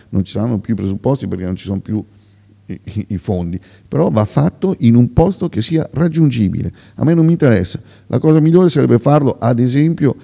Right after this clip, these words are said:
in zona Bellocchi, di modo che c'è l'incrocio tra la Fano Grosseto,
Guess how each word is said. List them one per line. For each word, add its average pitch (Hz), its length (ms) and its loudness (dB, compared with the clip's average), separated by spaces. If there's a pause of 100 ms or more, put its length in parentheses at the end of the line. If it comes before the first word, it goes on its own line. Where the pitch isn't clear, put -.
(160)
in 113 160 0
zona 117 300 0
Bellocchi, 107 680 0
di 107 120 -2
modo 127 220 4
che 101 120 -4
c'è 110 180 -2
l'incrocio 117 520 2
tra 95 180 -6
la 95 140 -6
Fano 139 280 -2
Grosseto, 123 680 -4